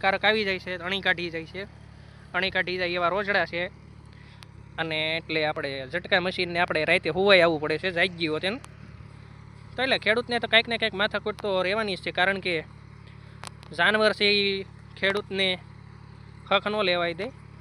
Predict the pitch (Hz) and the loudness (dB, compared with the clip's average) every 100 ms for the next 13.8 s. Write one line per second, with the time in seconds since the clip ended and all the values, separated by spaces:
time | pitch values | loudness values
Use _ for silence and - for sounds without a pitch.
0 | - - - - - - - - - - | -20 -20 -20 -20 -20 -20 -20 -20 -20 -12
1 | - 170 196 214 208 196 214 160 185 208 | 2 6 6 6 0 4 6 6 6 6
2 | 202 180 208 202 208 - 247 262 180 175 | 4 4 4 4 2 2 0 0 0 -4
3 | 170 196 190 180 185 185 - 190 220 202 | -4 -4 -4 -4 -2 -2 0 2 0 0
4 | 190 190 170 160 - 180 233 - - - | -4 -4 -4 -6 -4 -8 -10 -16 -20 -18
5 | - - - - - - - - - - | -18 -18 -18 -18 -18 -18 -16 -14 -14 -14
6 | - - - - - - - - - - | -14 -14 -14 -14 -10 -10 -10 -12 -12 -12
7 | - - - - - - - - - - | -12 -14 -14 -14 -14 -12 -12 -12 -12 -12
8 | - - - - 170 170 170 - - - | -14 -14 -10 -2 2 4 2 -2 -12 -12
9 | - - - - - - - - - - | -12 -12 -12 -12 -12 -12 -12 -12 -12 -6
10 | 180 165 180 180 170 175 170 151 - - | -6 4 6 8 6 4 0 -2 -6 -8
11 | - - - - - - - - 214 220 | -10 -12 -12 -14 -12 -12 -4 4 4 10
12 | 214 196 - 214 208 190 180 190 180 - | 8 8 6 8 8 6 -2 -2 -2 2
13 | 190 - 170 - - - - | 0 2 -4 -4 -14 4 10